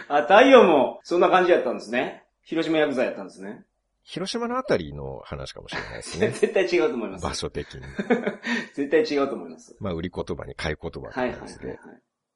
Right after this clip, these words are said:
Speaker 2: で、太陽は反対に旅人をポカポカ温めるんです。
Speaker 1: うんうんうんうん。
Speaker 2: そうすると、旅人は、「あー、暑い」って言って、
Speaker 1: はいはいはいはいはい。
Speaker 2: で、自分から上着を脱ぐんですね。
Speaker 1: うんうんうんうん。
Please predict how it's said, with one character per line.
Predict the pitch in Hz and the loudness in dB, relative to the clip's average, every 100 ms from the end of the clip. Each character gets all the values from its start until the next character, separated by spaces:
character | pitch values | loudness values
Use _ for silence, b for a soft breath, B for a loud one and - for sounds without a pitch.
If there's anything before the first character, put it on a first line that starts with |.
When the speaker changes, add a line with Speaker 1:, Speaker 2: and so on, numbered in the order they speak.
| _ | _
Speaker 2:
で、 | - | -10
太 | 156 202 196 | -2 0 2
陽 | 156 139 151 | 4 2 4
は | 220 226 - | 2 0 -4
反 | - 180 | -6 -4
対 | 175 175 170 | -2 -2 0
に | 180 - | 0 -2
旅 | - 156 | -2 -2
人 | 214 226 220 | -2 -2 2
を | 208 | 2
ポ | - 294 | 2 0
カ | 359 | 0
ポ | - 143 | -2 0
カ | 85 78 | 2 2
温 | - 214 233 | 0 0 0
め | 117 | 0
る | 67 | -2
ん | |
で | 120 | -4
す。 | 117 | -4
Speaker 1:
う | |
ん | |
う | - | -6
ん | |
う | |
ん | 92 | -14
う | - 82 - 76 _ _ _ _ _ - | -18 -20 -20 -20 _ _ _ _ _ -6
ん。 | |
Speaker 2:
そ | - 240 | -2 0
う | |
す | - 226 | 0 -2
る | 226 | -2
と、 | 277 202 85 - _ | 2 2 2 -4 _
旅 | - 123 147 | -6 -4 -2
人 | 147 139 | 0 2
は、 | 165 151 _ _ | 2 0 _ _
「あ | - 175 170 | -4 0 0
ー、 | |
暑 | 143 - 233 | 0 2 4
い」 | 170 | 2
っ | 87 | 0
て | _ _ _ - | _ _ _ -8
言 | 107 | -6
っ | - - | -8 2
て、 | 185 | 4
Speaker 1:
は | 95 | 4
い | |
は | - | 0
い | |
は | |
い | - | -12
は | - | -20
い | - | -20
は | - | -6
い。 | |
Speaker 2:
で、 | 147 | -6
自 | 110 120 175 | -4 -4 0
分 | 240 240 | 0 2
か | 233 | 2
ら | 220 196 | 4 4
上 | 151 175 | 2 0
着 | 175 | 0
を | 139 | 0
脱 | 107 143 | 2 2
ぐ | 92 | 0
ん | - | -8
で | - | -6
す | |
ね。 | 262 | -4
Speaker 1:
う | |
ん | |
う | 131 | -2
ん | |
う | - | -6
ん | 101 - - - | -10 -16 -20 -20
う | |
ん。 | - | -20